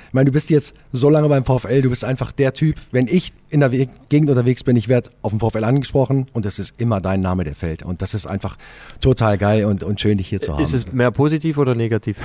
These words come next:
Speaker 2: <laughs>
Speaker 1: Es ist, äh, es ist natürlich so, die Leute haben Respekt. Also, wenn ich das
Speaker 2: Ja.
Speaker 1: so sagen darf, natürlich, gegen dich will keiner spielen. Da bin ich mir ganz sicher. Und das zeichnet dich ja auch aus. Ich meine, du bist der Typ,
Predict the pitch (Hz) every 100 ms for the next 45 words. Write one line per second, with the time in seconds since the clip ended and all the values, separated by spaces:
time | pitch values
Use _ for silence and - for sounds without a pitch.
0 | - 127 160 156 196 - - 160 - 165
1 | - 151 196 185 160 160 - 180 139 151
2 | 151 147 - 135 - - - 117 127 117
3 | 127 147 117 110 151 135 135 160 147 147
4 | - - - 135 - 208 101 - - 147
5 | 170 - 165 151 170 - 175 117 76 -
6 | _ 123 135 170 147 165 147 165 139 170
7 | 185 151 175 - 190 190 208 185 165 147
8 | 170 147 156 160 185 - 165 185